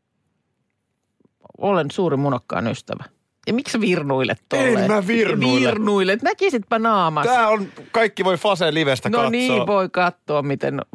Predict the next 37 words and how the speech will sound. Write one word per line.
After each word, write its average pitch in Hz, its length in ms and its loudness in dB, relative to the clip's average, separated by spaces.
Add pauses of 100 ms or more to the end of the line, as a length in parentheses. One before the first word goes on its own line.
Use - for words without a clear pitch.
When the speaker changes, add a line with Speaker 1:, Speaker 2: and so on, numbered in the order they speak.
(440)
Speaker 1:
niin 143 200 -4
kuin 151 160 -4
koko 175 260 -2
naama 156 340 0
venyy. 139 340 -2 (360)
Tota, 208 340 -2 (960)
mutta 262 280 -8
kiitos 233 360 -2
kysymästä, 156 580 -4
niin 151 160 -4
kyllä. 170 380 -2 (120)
Ja, 185 300 0
ja 226 140 0
uunimunakas 185 880 -2
myös 160 420 -2 (100)
on 139 200 -6 (100)
Speaker 2:
No 101 160 0
aivan 110 180 0 (100)
Speaker 1:
erittäin, 190 120 -2
Speaker 2:
loistavaa. 139 440 -2 (100)
Speaker 1:
erittäin 147 540 -2
hyvä 135 220 -2
ape. 139 320 -4 (200)
Speaker 2:
Joo. 110 220 -2 (100)
Speaker 1:
Niin 147 260 -4 (480)
Speaker 2:
E-, 170 60 -2
en - 80 -4
Speaker 1:
enemmän-, - 260 0
Speaker 2:
mäkään, 160 220 0
Speaker 1:
enemmänkin 240 520 -2
vois 233 360 0
kyllä 131 360 -4
vielä. 143 120 0
Speaker 2:
en 185 80 0
mäkään 170 380 -2
sillä 120 300 0
lailla, 98 380 -2